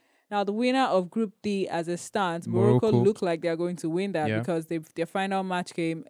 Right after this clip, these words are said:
Speaker 1: is against South Africa, except something happens.
Speaker 2: Mm-hmm.
Speaker 1: And
Speaker 2: Which
Speaker 1: then,
Speaker 2: we don't expect.
Speaker 1: and then,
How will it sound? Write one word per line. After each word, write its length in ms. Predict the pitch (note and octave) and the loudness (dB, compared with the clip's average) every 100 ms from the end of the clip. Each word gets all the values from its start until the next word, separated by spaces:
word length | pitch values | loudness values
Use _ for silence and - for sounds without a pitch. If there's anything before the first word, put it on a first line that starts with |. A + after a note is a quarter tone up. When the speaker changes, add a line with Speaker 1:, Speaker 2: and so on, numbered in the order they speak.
| - | -6
Speaker 1:
is 260 | E3 D#3 - | -6 -6 -12
against 380 | D3+ E3+ F3 - | -8 -4 -4 -2
South 300 | F3+ E3 E3 | 0 0 -2
Africa, 340 | D3 D#3+ F#3 | -8 -4 -2
except 380 | G3+ - D4 C4+ | -2 -2 -4 -4
something 400 | - F#3+ F#3 F3+ | -4 -4 -4 -6
happens. 420 | F3+ D#3 G3+ B3 - | -8 -10 -8 -8 -8
Speaker 2:
Mm-hmm. 240 | A#2 A#2 D3+ - _ _ - | -10 -8 -10 -12 _ _ -8
Speaker 1:
And 140 | F#3+ | 0
Speaker 2:
Which 80 | G3 | 2
Speaker 1:
then, 80 | F#3+ | 4
Speaker 2:
we 40 | D3+ | 6
don't 120 | B2 | 6
expect. 640 | A2+ - - A#2+ - - - _ _ - | 4 0 0 0 -2 -20 -20 _ _ -6
Speaker 1:
and 240 | F#3+ F#3+ | -4 -2
then, 420 | F#3+ F#3+ F#3 F#3+ | 0 0 -2 -6